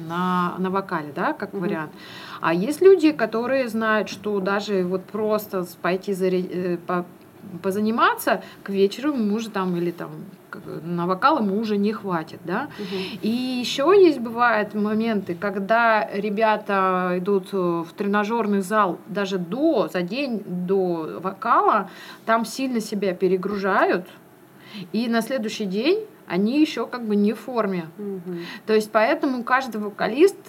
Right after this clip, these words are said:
Speaker 1: должен примерно понимать. Но это на самом деле пробам-, э, как это, проб и ошибок, да, э, опыт. А, и он примерно понимает, сколько ему по времени тренироваться и в каком он,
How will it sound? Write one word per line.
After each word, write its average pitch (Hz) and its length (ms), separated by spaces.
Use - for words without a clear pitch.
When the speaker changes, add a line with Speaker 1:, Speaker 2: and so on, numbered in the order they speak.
Speaker 1:
должен 233 480
примерно 233 540
понимать. 254 480
Но 277 100
это 320 300
на 240 120
самом 269 240
деле 233 180
пробам-, 185 1000
э, 165 80
как 185 160
это, 165 120
проб 277 340
и 240 40
ошибок, 226 540
да, 190 200
э, 180 380
опыт. 180 300
А, 175 460
и 233 540
он 226 140
примерно 233 420
понимает, 220 520
сколько 196 380
ему 180 120
по 175 100
времени 175 380
тренироваться 185 960
и 196 200
в 185 60
каком 202 280
он, 175 300